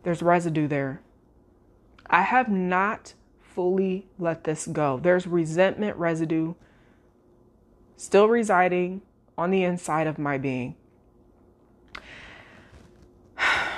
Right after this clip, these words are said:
And what made me want to really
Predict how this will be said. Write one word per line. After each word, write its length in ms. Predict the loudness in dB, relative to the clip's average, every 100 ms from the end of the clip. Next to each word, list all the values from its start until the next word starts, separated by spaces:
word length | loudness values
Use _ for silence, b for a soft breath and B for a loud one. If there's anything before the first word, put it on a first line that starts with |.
| B B B B B _ 0
And 440 | 4 6 4 2 -4 -12 _ _ _ _ _ _ _ _ _ _ _ _ _ _ _
what 200 | 6 6
made 380 | 6 4 4 4
me 100 | 2
want 300 | 2 2 2
to 120 | 0 -2
really 640 | 0 0 2 2 0 -6